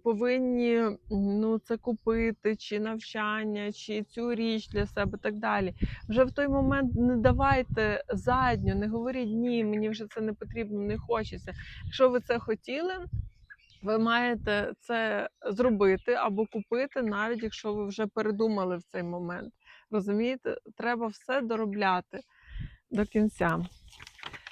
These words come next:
Ось, наступне — це новий місяць, який відбудеться восьмого травня.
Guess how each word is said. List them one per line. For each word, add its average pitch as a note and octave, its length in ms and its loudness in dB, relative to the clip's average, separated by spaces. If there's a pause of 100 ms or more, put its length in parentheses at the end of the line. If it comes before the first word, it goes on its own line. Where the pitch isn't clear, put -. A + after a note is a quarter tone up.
(520)
Ось, A3+ 500 6
наступне — B3+ 960 4
це B3 420 4
новий C4+ 420 4
місяць, A#3+ 640 2
який A#3 280 0
відбудеться A#3 640 0
восьмого A3 640 -2
травня. G3+ 840 2